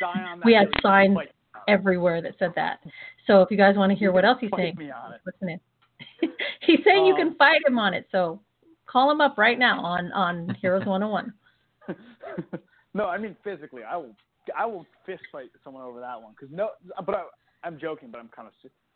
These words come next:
Speaker 1: I'm not serious about fighting. But I'm serious about it being a big deal because, like,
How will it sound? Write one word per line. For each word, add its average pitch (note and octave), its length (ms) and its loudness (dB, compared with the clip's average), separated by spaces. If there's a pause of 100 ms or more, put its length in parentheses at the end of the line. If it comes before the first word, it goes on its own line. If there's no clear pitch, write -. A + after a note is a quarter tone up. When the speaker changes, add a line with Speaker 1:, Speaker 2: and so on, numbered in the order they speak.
(120)
Speaker 1:
I'm D3 100 -12
not F3+ 160 -6 (100)
serious D#3 160 -18
about C3 200 -18
fighting. A#2+ 200 -18
But B2+ 80 -16
I'm C#3 160 -20
serious F3+ 200 -10
about D#3 120 -12
it C3+ 80 -20
being C#3 160 -16
a - 20 -18
big A#2 240 -16
deal D3 320 -6 (420)
because, E3 340 -10
like, E3 320 -6